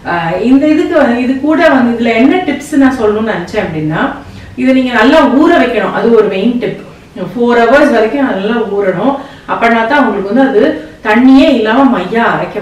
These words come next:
முடியும். அது ஒரு ரீசன். அஹ் அதுக்காக தான் மெயினா அது நாலு மணி நேரம் ஊறணும். ஆஹ் the next tip வந்து என்னன்னா, இதுல வந்து நம்ம, ஆஹ் இந்த மசாலாலாம் போடுறோம் பாத்தீங்களா? இது வந்து ஆக்சுவலா வந்து இது,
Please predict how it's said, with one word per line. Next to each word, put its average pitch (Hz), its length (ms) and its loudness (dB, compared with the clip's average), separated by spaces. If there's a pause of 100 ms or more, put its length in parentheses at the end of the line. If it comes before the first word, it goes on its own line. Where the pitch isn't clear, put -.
முடியும். 151 340 -8
அது 160 220 -8
ஒரு 160 260 -6
ரீசன். 160 400 -8
அஹ் 156 220 -2
அதுக்காக 196 480 -2
தான் 214 140 -4
மெயினா 196 380 -4
அது 220 220 -2
நாலு 175 280 -4
மணி 160 160 -4
நேரம் 160 360 -6
ஊறணும். 165 420 -4 (440)
ஆஹ் 190 260 -2
the 214 120 2
next 262 400 -4
tip 262 320 -2
வந்து 214 260 0
என்னன்னா, 202 400 -2 (480)
இதுல 240 340 0
வந்து 240 260 2
நம்ம, 220 220 2 (480)
ஆஹ் 190 360 -6
இந்த 262 260 4 (560)
மசாலாலாம் 226 640 0
போடுறோம் 175 340 -2
பாத்தீங்களா? 170 580 -6
இது 214 120 -4
வந்து 269 180 2
ஆக்சுவலா 302 420 0
வந்து 262 280 2
இது, 220 200 4